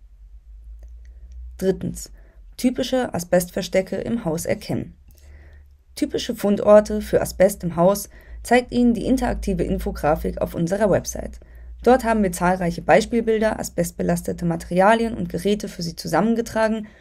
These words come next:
und geben Ihnen Auskunft, ob es sich um Produkte mit fest oder schwach gebundenem Asbest handelt. Viertens. Sicherheit durch Laboranalyse.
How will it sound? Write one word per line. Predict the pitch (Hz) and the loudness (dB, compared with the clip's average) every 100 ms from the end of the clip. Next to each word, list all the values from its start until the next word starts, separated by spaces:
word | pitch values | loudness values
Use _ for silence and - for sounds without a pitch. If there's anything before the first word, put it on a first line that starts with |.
| _ - | _ -4
und | 269 | 0
geben | 247 247 233 | 2 2 2
Ihnen | 226 | 0
Auskunft, | - 180 175 - 151 - - | 0 -2 -2 -6 -8 -10 -6
ob | 175 | -4
es | 175 | -2
sich | 175 170 | -4 -2
um | 175 | -4
Produkte | 175 165 233 - 240 233 233 _ - | -6 -2 -2 0 -2 -2 -4 _ -10
mit | 180 | -4
fest | 262 247 - - | -2 -2 -6 -6
oder | 269 294 | 2 2
schwach | - 190 - | 4 0 0
gebundenem | 180 190 175 190 | -2 -2 -2 -4
Asbest | 214 214 165 165 - | -6 -4 -4 -4 -8
handelt. | 160 151 170 175 - _ _ _ - _ _ _ _ _ _ _ _ _ _ _ _ _ | -10 -6 -8 -8 -18 _ _ _ -20 _ _ _ _ _ _ _ _ _ _ _ _ _
Viertens. | - 202 185 - 175 - - _ _ _ - - - _ - | 2 2 2 -8 -10 -16 -20 _ _ _ -20 -20 -20 _ -12
Sicherheit | 180 196 247 277 208 190 190 - | 0 2 4 4 2 0 -2 -6
durch | 175 170 | -4 2
Laboranalyse. | 196 175 156 143 160 160 165 170 | 4 6 2 2 -6 -8 -8 -8